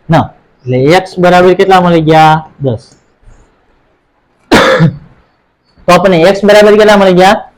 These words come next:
દસ. ચાલો, હવે આપણે સાદુરૂપ કરવાનું. સાદુરૂપ એટલે ચકાસણી કરવાની છે.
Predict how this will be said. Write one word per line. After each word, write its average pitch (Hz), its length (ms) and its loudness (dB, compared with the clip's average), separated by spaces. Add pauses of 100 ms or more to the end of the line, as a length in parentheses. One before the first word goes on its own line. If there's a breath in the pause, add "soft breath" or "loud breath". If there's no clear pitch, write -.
(120)
દસ. 165 260 0 (440)
ચાલો, 104 260 -2 (260)
હવે 190 140 2
આપણે 226 260 2
સાદુરૂપ 196 540 0
કરવાનું. 123 440 -2
સાદુરૂપ 202 440 0 (300)
એટલે 190 240 2
ચકાસણી 208 520 -2
કરવાની 117 380 -6
છે. 143 200 -16